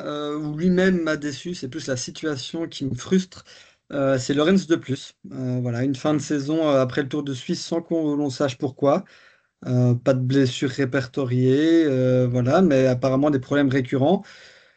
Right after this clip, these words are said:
Speaker 1: Euh, de plus, ça fait des années que j'attends beaucoup de lui parce que c'est vraiment un super grimpeur, j'en suis persuadé, mais malheureusement, je pense qu'on n'a jamais vraiment pu voir à quel point, on n'a jamais vraiment pu voir l'étendue de ses qualités. Et c'est vraiment à ce titre-là que je le mets en déception. C'est plus une déception personnelle.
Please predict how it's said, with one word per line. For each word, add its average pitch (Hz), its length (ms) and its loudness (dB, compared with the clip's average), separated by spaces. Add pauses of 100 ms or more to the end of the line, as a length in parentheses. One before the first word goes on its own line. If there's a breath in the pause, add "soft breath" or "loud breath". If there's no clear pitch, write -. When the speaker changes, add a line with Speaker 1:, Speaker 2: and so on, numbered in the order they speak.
(240 loud breath)
Speaker 1:
Euh, 135 100 2
de 131 120 4
plus, 190 160 4
ça 175 180 0
fait 147 100 0
des 156 200 0
années 170 160 4
que 175 60 0
j'attends 143 260 -2
beaucoup 151 280 -6
de 139 60 -8
lui 190 160 -2
parce 147 160 -6
que - 80 -14
c'est 131 160 -4
vraiment 147 220 0
un 120 40 2
super 160 600 0
grimpeur, 135 440 -2
j'en 127 120 -2
suis 120 140 -8
persuadé, 139 600 0
mais 139 140 0
malheureusement, 131 540 0
je - 100 -12
pense 135 180 -8
qu'on 131 140 -2
n'a 123 100 4
jamais 147 240 4
vraiment 147 300 0
pu 127 180 -6
voir 151 420 2 (340 soft breath)
à 143 120 0
quel 143 220 -2
point, 135 160 -6
on 139 80 -6
n'a 127 100 -4
jamais 147 200 -4
vraiment 143 200 -10
pu 131 140 -14
voir 143 140 -4
l'étendue 139 400 -6
de 135 60 -18
ses 131 140 -8
qualités. 127 420 -2 (460 loud breath)
Et 147 80 -8
c'est 135 140 -6
vraiment 165 200 2
à 156 40 2
ce 123 100 -6
titre-là 147 640 -2
que 139 240 -6
je 120 80 -4
le 131 40 -2
mets 127 120 0
en 127 60 0
déception. 123 420 -4
C'est 127 120 -6
plus 139 200 -8
une 147 60 -2
déception 139 520 -2
personnelle. 143 600 0